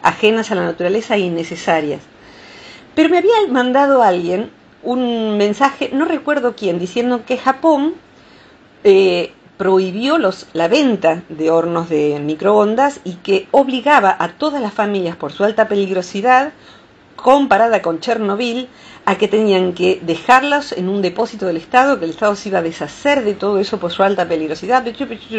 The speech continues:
Bueno, eh, aunque yo no use mi-, microondas, lo di-, lo distribuiría por cuidado de mis queridos.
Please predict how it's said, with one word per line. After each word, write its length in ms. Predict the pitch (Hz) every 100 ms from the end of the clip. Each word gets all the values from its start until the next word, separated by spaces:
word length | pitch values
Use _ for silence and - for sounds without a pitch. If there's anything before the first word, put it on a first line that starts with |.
| 190 175 139 127 - _ - - - - - - - - - - - -
Bueno, 420 | 277 285 185 - - - _ _ _ _ -
eh, 420 | 220 202 196 -
aunque 220 | 180 170
yo 120 | - 165
no 60 |
use 200 | 185 -
mi-, 160 | 202 208
microondas, 540 | 202 196 226 220 220 214
lo 140 | 156
di-, 160 | 170 -
lo 180 | 190 202
distribuiría 1000 | 226 233 220 214 180 190 247 208 170 170
por 240 | 220 220
cuidado 600 | - 240 233 214 320 330 320
de 140 | 233
mis 520 | 220 202 220 240 -
queridos. 680 | - 208 175 147 147 143 -